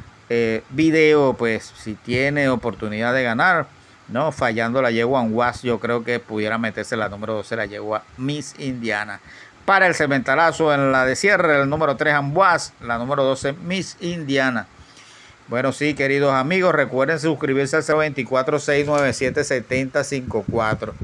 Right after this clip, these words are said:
Cero cuatro veinticuatro, seis nueve siete, setenta cinco cuatro. Por treinta bolivitas,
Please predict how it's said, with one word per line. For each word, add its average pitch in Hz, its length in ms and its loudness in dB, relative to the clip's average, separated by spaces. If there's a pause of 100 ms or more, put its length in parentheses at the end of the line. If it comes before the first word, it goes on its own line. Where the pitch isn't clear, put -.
(360)
Cero 117 320 -2
cuatro 127 360 2
veinticuatro, 127 540 0
seis 139 180 0
nueve 135 220 2
siete, 131 300 0
setenta 127 500 0
cinco 120 380 -2
cuatro. 143 440 2
Por 127 340 2
treinta 170 540 0
bolivitas, 151 800 2